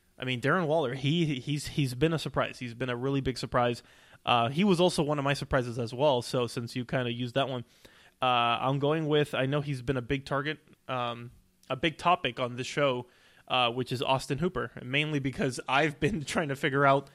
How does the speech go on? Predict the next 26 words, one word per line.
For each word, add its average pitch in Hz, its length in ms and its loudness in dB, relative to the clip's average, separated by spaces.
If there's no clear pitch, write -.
with 139 160 0
me 151 220 -2
trading 143 400 2
a 127 80 4
Zach 127 260 2
Ertz 165 380 0
for 127 480 -4
a 123 60 -8
Hooper 156 400 2
and 131 200 2
Marlon 131 340 0
Mack, 147 280 2
I've 123 200 -2
wanted 127 320 -4
to 123 180 -2
see, 180 480 0
am 135 140 -2
I 127 80 0
an 135 100 -2
idiot 143 360 0
for - 140 -8
making 131 300 -4
a 123 60 -6
decision 156 380 -2
like 120 160 -4
that? 117 180 -6